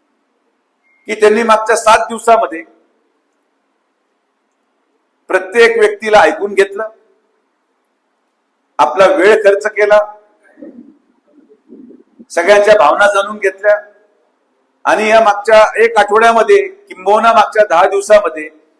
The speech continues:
समितीच्या सदस्यांनी पार पाडलेल्या भूमिकेबद्दल एकदा जोरदार टाळ्यामध्ये आपण त्यांचे आभार आणि अभिनंदन करायचं. बरेचसे लोक व्यावसायिक आहेत,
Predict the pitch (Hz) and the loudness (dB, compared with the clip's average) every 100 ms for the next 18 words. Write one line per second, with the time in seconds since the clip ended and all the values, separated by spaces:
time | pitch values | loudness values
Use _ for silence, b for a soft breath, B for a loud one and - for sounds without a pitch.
0 | _ - 151 190 233 240 254 - 185 202 | _ -6 -4 -2 -6 -6 -4 -4 -4 -6
1 | 202 196 190 202 - 165 175 175 170 175 | -4 -4 -4 -6 -2 0 0 -2 -4 -6
2 | 170 170 175 175 - _ 113 135 170 175 | -8 -6 -6 -6 -12 _ -14 -12 -8 0
3 | 202 175 - 143 143 - _ _ _ - | 2 2 -2 -2 -4 -6 _ _ _ -10
4 | 139 175 170 175 175 180 180 180 151 160 | -4 -2 0 -2 0 2 2 2 2 2
5 | - 165 170 165 - 160 - 160 - 165 | 2 -4 -2 0 0 -2 -10 -12 -4 2
6 | 160 156 - - - 139 139 170 170 127 | 2 2 -2 -14 -6 0 4 4 2 2
7 | 151 160 160 160 156 143 135 - - - | 0 -2 -6 -10 -10 -8 -8 -10 -18 -20
8 | - _ _ _ _ _ _ - _ _ | -20 _ _ _ _ _ _ -20 _ _
9 | _ _ _ _ _ _ _ _ _ _ | _ _ _ _ _ _ _ _ _ _
10 | _ _ _ _ _ _ _ _ _ - | _ _ _ _ _ _ _ _ _ -4
11 | 175 240 247 240 226 233 208 208 208 214 | 0 2 2 2 4 2 2 2 0 -2
12 | 202 139 120 | -2 -6 -8